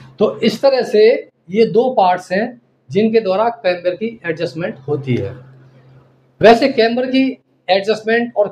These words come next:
camber के बारे में मैंने काफ़ी video बनाई हुई हैं, वो आप देख सकते हैं चैनल पर, उससे भी आपको काफ़ी जानकारी मिलेगी और इसके द्वारा भी आपको काफ़ी जानकारी मिलने वाली है। तो इसके अलावा और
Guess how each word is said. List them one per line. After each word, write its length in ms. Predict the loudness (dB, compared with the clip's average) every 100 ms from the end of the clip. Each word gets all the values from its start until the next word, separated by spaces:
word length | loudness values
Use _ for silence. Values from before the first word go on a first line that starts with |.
| 0
camber 280 | 0 0
के 120 | -2 -2
बारे 220 | -4 -4
में 100 | -6
मैंने 280 | -6 -6 -6
काफ़ी 320 | -4 -2 -2 -6
video 320 | -12 -10 -12
बनाई 320 | -10 -8 -6
हुई 200 | -6 -6
हैं, 180 | -6 -8 _ _ _ _ _ _ -4
वो 200 | 2 2
आप 220 | 2 -2 0
देख 160 | -2
सकते 300 | -2 -8 -6
हैं 200 | -4 -4 -2
चैनल 300 | 0 0 0
पर, 240 | -2 -4 -12 _ _ _ -14
उससे 260 | -8 0 0
भी 140 | 2
आपको 260 | -2 -2 -6
काफ़ी 280 | -4 -6 -4
जानकारी 400 | -4 -2 -2 -2
मिलेगी 380 | -2 -2 -2 -4 -12 _ _ _ -2
और 280 | -2 -2 -6
इसके 260 | -6 0 2
द्वारा 320 | 2 2 0 -4 -14 _ _ _
भी 120 | -6 -2
आपको 260 | -2 -2 -2
काफ़ी 300 | -2 -2 -4
जानकारी 380 | -6 -6 -8 -8 -12 _ -6
मिलने 300 | 0 2 2
वाली 240 | 0 -4 -12
है। 140 | -20 _ _ _ _ _ _ _ -4
तो 160 | -2 -2
इसके 280 | -6 0
अलावा 300 | 0 0 0
और 580 | -2 -2 -6 0 2 0